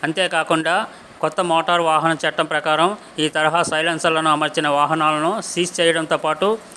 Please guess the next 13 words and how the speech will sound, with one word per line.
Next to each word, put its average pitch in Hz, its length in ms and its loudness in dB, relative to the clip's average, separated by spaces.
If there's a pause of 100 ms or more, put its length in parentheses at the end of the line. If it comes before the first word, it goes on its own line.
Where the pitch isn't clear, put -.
(120)
ఆయా 160 220 0
వాహనదారులకు 160 1040 0 (840)
పదివేల 156 320 0
రూపాయల 156 340 2
జరిమానా 160 440 0
విధిస్తామని 151 760 0 (200)
జిల్లా 143 260 -2
ఎస్పీ 151 340 0
వకుల్ 156 280 -2
జిందాల్ 143 340 -2
అన్నారు. 143 460 -2 (1400)
ప్రతి 147 260 0
వాహనదారులు 165 880 2